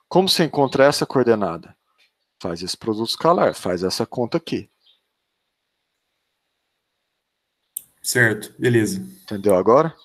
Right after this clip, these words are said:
Speaker 2: Sim, sim, sim. Agora eu entendi. Obrigado.
Speaker 1: Então, você tinha o seu U,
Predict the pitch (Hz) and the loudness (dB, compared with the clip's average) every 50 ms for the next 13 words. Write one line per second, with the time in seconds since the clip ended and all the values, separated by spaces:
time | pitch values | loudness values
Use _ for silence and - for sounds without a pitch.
0 | _ _ _ _ _ _ - - _ - - - 135 131 117 110 117 - 123 117 | _ _ _ _ _ _ -20 -18 _ -4 -2 0 0 0 0 -2 -2 -4 -4 -4
1 | 113 117 - 110 104 107 113 117 120 123 123 135 123 104 - - - - 110 117 | -4 -6 -8 -8 -8 -6 -4 -2 -2 -2 -2 -2 -4 -4 -6 -10 -12 -8 -6 -6
2 | - - - - - _ _ _ _ - 131 123 139 - - _ _ _ - - | -4 -4 -8 -10 -14 _ _ _ _ 2 4 4 4 2 -2 _ _ _ -10 -2
3 | - 160 147 - - - 98 90 85 82 - - - 104 95 95 98 104 139 190 | -2 0 0 0 -2 -2 -2 -4 -4 -2 -2 0 2 2 4 4 4 4 2 2